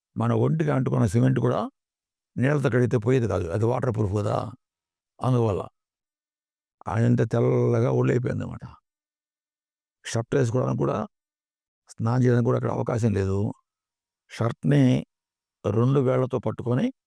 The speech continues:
ఆ షర్ట్ వేసుకోకుండా, ఆ నడిచి మాస్టర్ గారి దగ్గరికి వెళ్తూ, దారిలో నాకు వచ్చిన ఆలోచన, బాగా ఉదయం నుంచి సాయంకాలం దాకా పని చేయబట్టి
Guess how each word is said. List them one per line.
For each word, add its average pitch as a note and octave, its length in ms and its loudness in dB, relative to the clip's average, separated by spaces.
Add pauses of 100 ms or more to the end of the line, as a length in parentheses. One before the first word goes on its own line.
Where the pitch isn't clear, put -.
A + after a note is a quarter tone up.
(1200)
ఆ - 40 -12
షర్ట్ G#2+ 240 -2
వేసుకోకుండా, A#2+ 680 0 (1080)
ఆ G2+ 40 -2
నడిచి B2 500 0
మాస్టర్ A2 340 0
గారి A#2 100 2
దగ్గరికి A2+ 200 2
వెళ్తూ, C3+ 520 2 (840)
దారిలో B2+ 560 0
నాకు A2+ 300 -2
వచ్చిన B2 180 0
ఆలోచన, A2 500 -2 (800)
బాగా A#2+ 640 0 (260)
ఉదయం A2+ 300 2
నుంచి B2+ 180 0
సాయంకాలం A2+ 380 0
దాకా A2+ 160 2
పని A2 220 0
చేయబట్టి A2+ 480 2